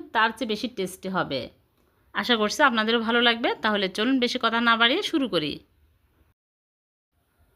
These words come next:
প্রথমে চুলায় প্যান বসে দিয়েছি আর দিয়ে দিচ্ছি লিকুইড দুধ দেড় কাপ, আগে জাল করে নিয়েছি। এখন আমি নেড়েচেড়ে জাল করে বলক তুলে নিব।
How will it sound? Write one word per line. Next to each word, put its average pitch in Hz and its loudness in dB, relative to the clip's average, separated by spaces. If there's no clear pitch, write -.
প্রথমে 339 8
চুলায় 311 4
প্যান 233 4
বসে 285 2
দিয়েছি 190 0
আর 320 4
দিয়ে 226 4
দিচ্ছি 208 -4
লিকুইড 233 0
দুধ 196 2
দেড় 190 2
কাপ, 269 2
আগে 226 4
জাল 202 6
করে 220 0
নিয়েছি। 165 -2
এখন 277 4
আমি 339 8
নেড়েচেড়ে 254 0
জাল 185 6
করে 226 0
বলক 185 -2
তুলে 214 -4
নিব। 185 -2